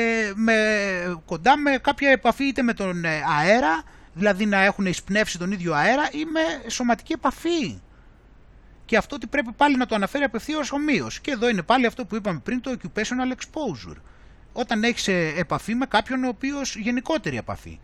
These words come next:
Άρα έχουμε εδώ επαφή που έχει σχέση με την εγκυμοσύνη, επαφή η οποία έχει σχέση με το θυλασμό και εδώ πέρα είναι και γενικότερες, έτσι, occupational, εργασιακή επαφή.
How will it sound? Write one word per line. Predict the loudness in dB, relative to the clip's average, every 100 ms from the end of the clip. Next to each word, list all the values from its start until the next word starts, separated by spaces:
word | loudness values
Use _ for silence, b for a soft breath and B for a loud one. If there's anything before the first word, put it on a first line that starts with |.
| B B B
Άρα | 4 4
έχουμε | 2 0 0
εδώ | 2 2 2 -2 B B
επαφή | 0 0 0 0 -2
που | -4 0
έχει | 0 0
σχέση | 0 0 2
με | 0 -2
την | -2 -6 -6
εγκυμοσύνη, | -8 -6 -6 -6 -6 -4 -4 -2
επαφή | -4 0 -2 0 0 0
η |
οποία | -2 -2 0
έχει | 0 0
σχέση | -2 0 0 -4 -8 -8 B B
με | -4 -4
το | -4
θυλασμό | -2 0 0 -2 -6 -6 -8 b b b -4
και | 0 2 0
εδώ | -2
πέρα | -4 -4
είναι | -4
και | -2
γενικότερες, | 0 0 0 0 -2 -6 -6
έτσι, | -6 -6 -6
occupational, | 0 4 4 2 -6 -4
εργασιακή | -2 0 0 -2 -4 -2 -2 -4 -12 -20 -20 -20 -20 -20 -20 -10
επαφή. | -8 -2 -2 -2 -10